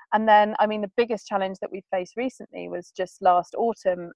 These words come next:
um, when there was a huge chain of wildfires that swept through Portugal.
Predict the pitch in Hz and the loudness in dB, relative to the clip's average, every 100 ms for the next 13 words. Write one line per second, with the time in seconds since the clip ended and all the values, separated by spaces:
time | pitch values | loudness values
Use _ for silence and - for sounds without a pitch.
0 | - 175 170 165 170 180 175 170 170 170 | -6 -4 -6 -8 -12 -4 -2 -2 -8 -2
1 | 175 175 170 165 - - 175 180 - - | 2 4 2 -2 -8 -8 -8 -8 -12 -20
2 | - 226 214 196 185 - - - _ - | -8 -4 -4 -6 -10 -14 -20 -20 _ -2
3 | 233 214 208 185 190 185 185 180 - 156 | 2 2 0 0 4 6 6 2 0 2
4 | 151 151 - - - 175 - _ 196 190 | 2 0 -4 -16 0 2 2 _ -4 -4
5 | - 160 - - 156 - | -4 -8 -10 -12 -10 -8